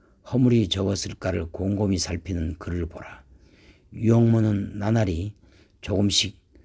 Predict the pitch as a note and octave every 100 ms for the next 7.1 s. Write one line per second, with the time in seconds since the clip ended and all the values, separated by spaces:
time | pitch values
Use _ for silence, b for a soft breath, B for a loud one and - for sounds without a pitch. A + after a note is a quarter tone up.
0 | b b _ _ _ - A2 A#2+ A2+ G2
1 | E2+ - - F2+ G2+ F#2+ G#2 F#2 F2+ F2+
2 | E2+ _ _ _ _ _ _ _ - A2
3 | G#2+ F#2+ F#2 E2 - F2 E2+ F#2 E2+ -
4 | - - - - - _ _ _ _ _
5 | B B B B B B - G#2 A2 G#2+
6 | G2+ A2 F2+ G2 F#2+ G#2+ F2+ F2 - F2+